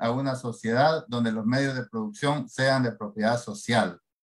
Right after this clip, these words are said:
Ser democrático significa respetar la institucionalidad, respetar la, las autoridades, respetar los acuerdos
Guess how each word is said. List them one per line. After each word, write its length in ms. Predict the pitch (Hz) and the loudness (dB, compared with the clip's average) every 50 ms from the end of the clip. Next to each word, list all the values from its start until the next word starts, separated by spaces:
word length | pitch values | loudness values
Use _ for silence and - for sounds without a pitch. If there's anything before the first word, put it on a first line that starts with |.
| _ _ _ _ _ _ _ _ _ _ | _ _ _ _ _ _ _ _ _ _
Ser 320 | - - - 165 160 147 143 | -6 -2 2 2 2 4 4
democrático 840 | 147 139 135 127 123 - 139 143 143 139 - 143 143 135 131 127 | 2 2 2 2 0 0 2 2 2 2 0 -4 -6 -4 -4 -4
significa 680 | 120 123 117 113 113 110 113 139 139 139 - 143 135 127 | -2 0 0 0 0 0 0 -2 -2 -2 0 0 0 0
respetar 920 | 120 123 123 120 - - _ - 104 104 104 - 135 147 151 151 135 117 | 2 0 -2 -2 -4 -6 _ -6 -6 -4 0 2 4 4 6 4 2 2
la 200 | 113 113 117 117 | 0 0 0 0
institucionalidad, 1080 | 117 107 - - 110 104 107 104 - 113 104 104 101 101 104 113 131 135 127 117 110 107 | 0 0 -2 -6 -8 -8 -10 -10 -6 -2 -2 0 0 0 2 4 4 4 4 2 2 0
respetar 880 | 113 113 107 - _ - 104 104 - - 123 143 151 156 147 143 135 - | -2 -4 -4 -4 _ -6 -6 -6 -2 2 4 6 6 6 4 2 -4 -6
la, 320 | 113 107 110 107 110 110 - | -4 -2 0 2 0 0 0
las 200 | 107 110 113 104 107 | 0 0 0 0 -2
autoridades, 800 | 104 104 - _ 110 104 101 104 107 117 131 - 113 117 113 104 | -4 -8 -10 _ -6 -6 -4 0 2 4 6 6 6 4 2 2
respetar 800 | 107 107 101 - - - 107 104 - - 127 139 147 147 143 143 | 0 -2 -4 -6 -8 -8 -8 -8 -4 0 2 4 4 4 4 2
los 240 | 143 135 104 110 | 0 -2 -2 -2
acuerdos 880 | 113 110 107 - - 131 139 143 147 143 135 123 123 131 143 139 - _ | -2 -6 -6 -6 -2 0 2 2 2 0 0 -2 -2 -2 -4 -4 -8 _